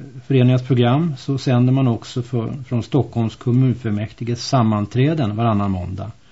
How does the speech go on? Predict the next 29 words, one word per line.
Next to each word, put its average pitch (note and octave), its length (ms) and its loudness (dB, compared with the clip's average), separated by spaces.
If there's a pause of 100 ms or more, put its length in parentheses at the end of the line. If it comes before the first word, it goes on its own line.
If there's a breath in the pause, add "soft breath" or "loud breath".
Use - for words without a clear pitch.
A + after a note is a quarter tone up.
(460 soft breath)
Och B2+ 140 0
Stockholms C#3+ 420 2
läns A#2 260 0
landstings A#2+ 480 0
sammanträden, G2+ 800 -4
det A2+ 220 -10
är G#2+ 40 -8
en G2+ 160 -2
tisdag A2 540 -8
i B2 80 -4
månaden. A#2+ 520 4
Så - 160 -8
den A2+ 140 -2
som B2 140 -2
är A#2 40 -2
politiskt B2 420 -2
intresserade C3 640 0 (600 loud breath)
och - 120 -8
intresserade A#2+ 420 0
utav A2 420 -2
riksdagspartierna B2 840 0
kan A#2+ 140 -4
faktiskt G#2+ 380 -8
behöra A2 280 0
dessa B2 260 -2
representanter G2+ 600 -6
även F#2+ 240 -6
i G2 40 -4
närradion. G#2+ 580 0